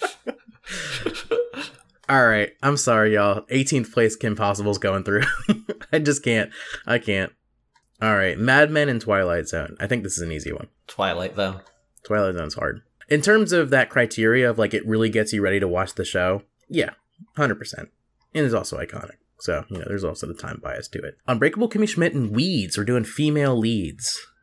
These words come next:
Speaker 1: against each other. And I
Speaker 2: Weeds,
Speaker 1: hate
Speaker 2: in my opinion.
Speaker 1: Yeah. Yeah, I agree with that.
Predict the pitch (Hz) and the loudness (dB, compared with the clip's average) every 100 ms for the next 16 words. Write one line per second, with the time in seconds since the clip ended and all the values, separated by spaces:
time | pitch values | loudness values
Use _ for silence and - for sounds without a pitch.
0 | - 101 87 90 - 120 117 107 95 92 | -14 -10 -6 -6 -4 -2 -2 0 -2 0
1 | 131 139 - _ _ _ - 107 92 82 | 2 0 -4 _ _ _ -8 -2 -2 -2
2 | - - 80 78 - _ - 220 - _ | -6 -8 -10 -12 -16 _ 0 0 -2 _
3 | - 233 233 95 85 90 | -12 -10 -6 -4 -2 -4